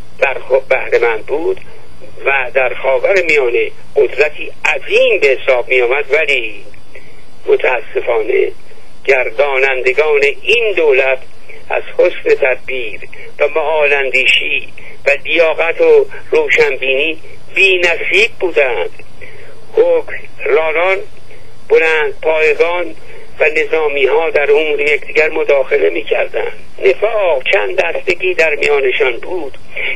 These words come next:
یکی از کسانی که در امور حکومتی و ادارهٔ کارهای مملکتی دخالت می کرد، ترکان خاتون، مادر سلطان محمد خوارزمشاه بود که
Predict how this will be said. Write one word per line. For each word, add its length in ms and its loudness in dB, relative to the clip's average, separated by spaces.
یکی 280 2
از 100 2
کسانی 520 0
که 100 -2
در 200 2
امور 380 2
حکومتی 720 2
و 60 2
ادارهٔ 540 6
کارهای 540 2
مملکتی 580 0
دخالت 560 0
می 120 -4
کرد، 400 2
ترکان 500 0
خاتون، 720 0
مادر 560 2
سلطان 400 4
محمد 540 2
خوارزمشاه 760 2
بود 300 -4
که 140 2